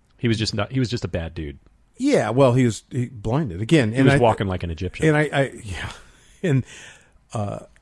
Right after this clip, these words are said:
Speaker 2: I remember reading a commentary that really, I forget who it was, it really struck me at one time, and it wasn't that God was being unfair
Speaker 1: Mm-hmm.
Speaker 2: and putting his hand over Pharaoh's eyes, is that he just stood back and let Pharaoh be Pharaoh, and nothing is so blinding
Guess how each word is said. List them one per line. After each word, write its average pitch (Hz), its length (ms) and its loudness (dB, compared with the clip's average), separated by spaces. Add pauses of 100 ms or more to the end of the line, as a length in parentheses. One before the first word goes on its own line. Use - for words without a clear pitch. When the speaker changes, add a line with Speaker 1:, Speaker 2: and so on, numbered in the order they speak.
(120)
Speaker 2:
I 131 80 2
remember 135 540 4
reading 131 220 4
a 113 40 0
commentary 127 540 -2
that 104 80 -6
really, 113 240 -2
I 104 40 -4
forget 117 300 -2
who 127 120 0
it 110 60 -4
was, 113 240 -2
it 107 40 -8
really 107 180 -4
struck 131 380 -6
me 117 60 -4
at 101 80 -6
one 107 180 -4
time, 123 320 -4
and 110 60 -6
it 123 80 -6
wasn't 175 260 0
that 117 140 -4
God 123 260 0
was 107 140 -4
being 117 260 -2
unfair 101 840 0
Speaker 1:
Mm-hmm. 107 300 0 (400)
Speaker 2:
and 120 260 0
putting 131 280 2
his 101 160 -4
hand 113 400 -2
over 104 240 -2
Pharaoh's 110 360 -2
eyes, 113 300 -4
is 98 120 -6
that 107 140 -4
he 120 120 -6
just 135 180 -6
stood 113 220 -6
back 107 240 -6
and 104 100 -6
let 98 140 -10
Pharaoh 104 260 -4
be 92 160 -10
Pharaoh, 110 320 -6
and 95 140 -6
nothing 131 320 -4
is 98 120 -6
so 120 260 -2
blinding 104 840 -4